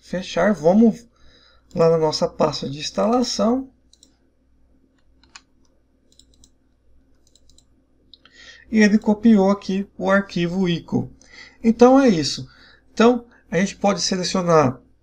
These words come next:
uma instalação completa ou uma típica e copiar uns determinados arquivos pro sistema. Alguns módulos ou outros módulos não. Então a gente pode até utilizar essa opção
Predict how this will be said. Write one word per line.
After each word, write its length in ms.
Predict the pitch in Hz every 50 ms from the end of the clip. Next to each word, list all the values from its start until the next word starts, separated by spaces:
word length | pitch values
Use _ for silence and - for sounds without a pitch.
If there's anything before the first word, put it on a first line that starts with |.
| _ _ _ _ _ _ _ _ _ _ _ _ _ _ _ _ _ _ _ -
uma 140 | 170 175 170
instalação 440 | - - 175 170 165 - 175 170 160
completa 680 | - 185 175 170 175 - 165 175 202 226 - 226 - -
ou 200 | 170 160 151 156
uma 180 | 165 180 202 196
típica 540 | - - 208 233 262 254 - - 269 269 269 - _ _ _ _ _ _ _ _ _ _ -
e 80 | 220
copiar 420 | 214 - 240 240 240 233 220 214 220
uns 160 | 233 226 196
determinados 720 | 214 226 233 233 226 220 214 202 196 190 202 208 196 - - _ -
arquivos 540 | - 208 220 220 220 - 214 208 202 196 -
pro 140 | - 214
sistema. 640 | - - - 220 - - - 208 208 196 156 123 127 - - _ _ _ _ -
Alguns 460 | 156 160 147 151 165 175 165 147 143
módulos 560 | 143 151 160 175 180 185 180 156 147 139 143
ou 340 | 147 151 156 151 151 156 147
outros 240 | 151 139 - 143 139
módulos 480 | 147 151 151 151 143 160 170 160 156
não. 380 | 165 170 175 185 190 196 190 - _ -
Então 440 | 214 170 165 - 180 175 180 190 185
a 40 |
gente 220 | 180 190 180 - -
pode 220 | - 180 180 175
até 200 | 175 - 214 214
utilizar 800 | 226 240 226 - 208 202 196 170 156 160 170 185 208 214 - - _ _ _ - - - - _ _ _ _
essa 260 | - 170 165 - 202 196
opção 460 | 196 - - - - 202 208 220